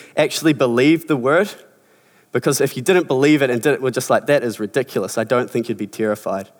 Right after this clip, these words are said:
A-, and, and he knew that he, he, he was convicted. He, he knew that this was speaking of him as Paul reasoned to him.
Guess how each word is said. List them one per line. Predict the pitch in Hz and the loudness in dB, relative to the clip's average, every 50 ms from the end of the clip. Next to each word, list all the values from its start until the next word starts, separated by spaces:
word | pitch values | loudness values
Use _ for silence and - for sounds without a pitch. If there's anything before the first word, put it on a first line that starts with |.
| _ _ _ _ _ _ _ _ - | _ _ _ _ _ _ _ _ -4
A-, | 123 - 127 | -2 0 2
and, | 131 127 123 120 - - - 131 | 0 0 0 -2 -6 -12 -8 -4
and | 135 127 123 123 120 - - - _ _ _ _ | -2 0 0 0 -2 -4 -10 -14 _ _ _ _
he | - 123 123 | -4 -2 0
knew | 123 131 139 151 160 156 165 160 | 0 2 2 4 4 6 4 4
that | 143 135 - - | 2 0 0 0
he, | - 143 135 135 139 135 - - - _ - _ _ _ | -2 -2 0 0 -2 -2 -6 -10 -16 _ -20 _ _ _
he, | - 123 143 143 | -2 0 0 2
he | 143 170 170 | 2 2 2
was | 160 156 151 | 2 0 0
convicted. | - 165 160 139 160 151 - - - - - _ _ _ _ _ _ _ _ _ | 0 -2 0 0 0 -2 -2 -8 -14 -14 -18 _ _ _ _ _ _ _ _ _
He, | - 135 139 | -2 0 0
he | - 131 156 151 | 2 2 2 2
knew | 143 143 151 156 160 160 147 | 4 4 4 4 4 4 4
that | 135 135 - - | 2 0 0 0
this | 143 139 - - | -2 -2 0 -2
was | 135 123 | -2 -4
speaking | - - - - 139 139 131 - 139 127 | -4 -6 -4 -2 -2 0 0 0 0 0
of | 120 110 - - | 0 -2 -2 -2
him | - 143 135 113 110 | 0 0 0 0 0
as | - 113 104 - | -2 -4 -4 -6
Paul | - - - 139 127 113 | -8 -4 -2 -2 -2 -2
reasoned | 110 123 135 139 123 127 123 117 | -2 -2 -2 -2 -2 -2 -4 -4
to | - 104 98 | -4 -6 -6
him. | - 101 98 | -6 -6 -8